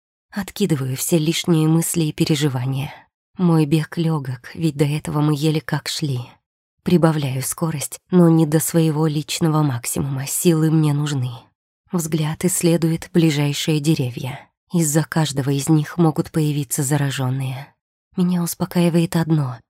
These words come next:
в последнее время зараженные сторонятся пустынных дорог, ведь тут практически нет еды. Основные их массы располагаются в городах и поселениях, там, где еще могут быть выжившие.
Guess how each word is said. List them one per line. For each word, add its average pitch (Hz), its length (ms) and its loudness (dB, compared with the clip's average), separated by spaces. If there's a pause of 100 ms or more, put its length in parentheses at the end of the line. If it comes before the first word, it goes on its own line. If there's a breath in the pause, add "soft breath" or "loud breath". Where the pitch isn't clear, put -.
(140)
в - 120 -16
последнее 151 560 2
время 156 280 2
зараженные 151 580 2
сторонятся 160 640 0
пустынных 143 580 0
дорог, 156 500 -4 (400)
ведь 175 380 -4
тут - 260 -4
практически - 640 -2
нет 151 320 2
еды. 147 480 -2 (520)
Основные 156 560 2
их - 160 -4
массы 151 320 0
располагаются 156 760 2
в 147 60 -8
городах 151 480 2
и 165 60 0
поселениях, 151 800 0
там, 156 240 2
где 147 160 -2
еще 151 240 -2
могут 139 400 -2
быть 143 320 -4
выжившие. 131 840 -8